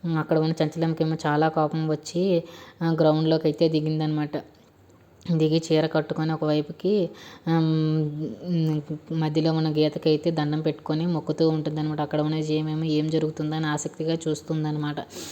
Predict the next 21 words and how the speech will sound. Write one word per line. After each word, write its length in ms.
అక్కడ 260
ఉన్న 200
ఊర్లో 340
అందరూ 280
కూడా 260
సపోర్ట్ 480
చేస్తున్నారు 440
సాంచలమ్మ 520
దిగేసరికి 600
అయితే. 200
ఆపోజిట్ 540
ప్లేయర్స్ 360
వాళ్ళకైతే 1000
చంచలమ్మ 380
దిగిందనమాట. 640
అక్కడ 200
ఉన్న 140
సింధూరి 360
ఏమో, 260
ఉమ్, 160
ఆనందంతో, 800